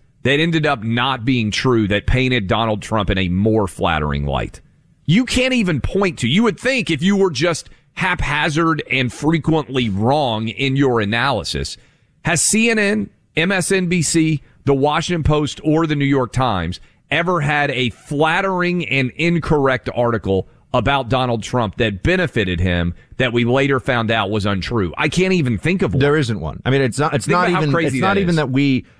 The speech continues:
Speaker 2: I mean, I would, I would go as far as to say it just didn't happen, right? It's not even like we could find one or two that maybe,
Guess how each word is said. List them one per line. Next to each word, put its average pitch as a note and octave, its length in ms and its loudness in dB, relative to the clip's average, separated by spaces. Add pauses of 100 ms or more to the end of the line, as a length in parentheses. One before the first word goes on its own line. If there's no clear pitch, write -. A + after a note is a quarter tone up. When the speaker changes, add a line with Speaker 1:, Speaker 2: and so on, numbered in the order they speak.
(180)
Speaker 2:
I - 40 -6
mean, C#3 140 2
I D3+ 100 2
would, D#3+ 160 0
I C#3+ 160 -2
would E3 140 0
go D3 140 2
as C3+ 100 -2
far C3+ 140 0
as A#2 80 -2
to G#2+ 60 -8
say A#2+ 440 0 (120)
it C#3 120 2
just D3 240 -2
didn't A2 220 2
happen, E2 460 -2
right? G#2 160 0
It's A2 140 -2
not D3 180 2
even C3 200 2
like A#2+ 220 0
we A#2+ 80 -2
could A#2 120 -4
find A#2+ 260 0
one A#2+ 200 2
or A2+ 100 2
two B2+ 500 0
that G#2+ 160 -2
maybe, A2 500 2